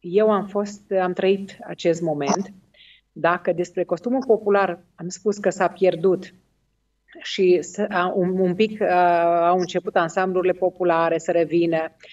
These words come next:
la costume populare, au fost târgurile de meșterilor populare organizate în care am participat. Erau, uh, cumva doritori de nișă. Dar,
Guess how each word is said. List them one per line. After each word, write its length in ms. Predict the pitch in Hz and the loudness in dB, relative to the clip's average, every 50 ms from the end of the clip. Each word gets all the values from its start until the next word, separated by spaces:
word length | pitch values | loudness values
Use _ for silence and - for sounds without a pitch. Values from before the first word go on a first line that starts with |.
| - - - | -20 -20 -8
la 120 | _ 175 170 | _ -4 -2
costume 380 | - - 165 - - 180 175 | -2 -2 -2 0 0 0 2
populare, 420 | 170 185 175 175 175 175 165 165 165 | 2 2 0 2 2 2 4 4 4
au 80 | 165 | 2
fost 280 | 165 165 - 180 170 - | 2 2 0 -2 0 0
târgurile 400 | - 180 175 - 175 170 175 170 | -2 -2 -2 0 0 2 2 4
de 80 | 165 170 | 4 2
meșterilor 680 | 170 170 170 175 - - 170 170 170 170 165 165 - | 0 0 -2 -4 -4 -4 -4 -2 0 0 0 0 0
populare 540 | - 170 160 165 175 170 170 170 170 165 165 | 0 -2 0 0 0 2 2 2 4 2 2
organizate 760 | 160 156 - 156 160 160 - _ 175 175 175 - 180 170 165 - _ _ _ | 0 0 -2 -4 -8 -14 -14 _ -4 -4 -2 -2 -2 -6 -8 -10 _ _ _
în 120 | _ 165 156 | _ -14 -6
care 200 | - 170 175 170 | -4 -2 -2 -2
am 100 | 170 165 | -2 -2
participat. 920 | - 175 160 165 - 175 160 - - 165 - - 165 147 139 - - _ _ _ _ _ _ - - - - - - - _ _ _ _ _ _ | -4 -6 -6 -4 -6 -10 -8 -8 -10 -8 -4 -2 -2 -2 -2 -6 -12 _ _ _ _ _ _ -20 -20 -20 -20 -20 -20 -20 _ _ _ _ _ _
Erau, 440 | 196 196 196 208 220 240 247 262 | 2 2 4 4 4 4 4 4
uh, 240 | 254 254 247 240 226 | 4 4 4 2 0
cumva 720 | 233 - 226 220 214 202 226 233 240 233 226 220 214 208 208 208 | -2 -4 -4 -4 -4 -4 -4 -2 -2 0 -2 -2 -4 -6 -8 -6
doritori 520 | 202 - 214 202 202 202 208 226 233 220 202 | -2 -2 0 0 0 -2 -2 -2 -2 0 0
de 260 | 208 202 202 196 190 | 0 0 0 0 -2
nișă. 280 | 196 - - - - - - 330 - _ _ - - - - - - - - - - _ _ _ _ _ _ _ _ _ _ _ | -4 -6 -10 -18 -18 -18 -18 -18 -18 _ _ -12 -10 -8 -4 -4 -4 -4 -4 -6 -10 _ _ _ _ _ _ _ _ _ _ _
Dar, 520 | _ 175 151 190 190 185 175 - - - | _ -6 -2 0 0 0 0 -2 -6 -12